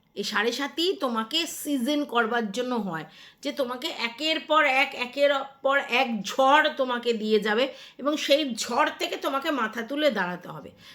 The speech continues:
যার যেরকম জীবন। তো সেক্ষেত্রে ওর জীবনে এখন এই ফেজটা চলছে, তো ওকে তো কর্মফলগুলো একটা, একটা, একটা, একটা করে পাবে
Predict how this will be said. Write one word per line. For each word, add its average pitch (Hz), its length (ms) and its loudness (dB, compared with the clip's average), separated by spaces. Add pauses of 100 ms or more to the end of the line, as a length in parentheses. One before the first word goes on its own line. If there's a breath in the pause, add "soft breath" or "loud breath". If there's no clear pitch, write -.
(120)
যার 381 260 8
যেরকম 262 400 2
জীবন। 175 320 -6 (320 soft breath)
তো 311 100 -4
সেক্ষেত্রে 311 580 0
ওর 277 400 6
জীবনে 240 320 0
এখন 285 520 -2 (120)
এই 277 260 0
ফেজটা 254 420 2
চলছে, 240 460 -2
তো 370 280 -2
ওকে 330 220 -4
তো 311 180 -8
কর্মফলগুলো 285 760 0
একটা, 269 240 -4
একটা, 262 180 -8
একটা, 254 180 -6
একটা 240 160 -10
করে 254 120 0
পাবে 226 340 2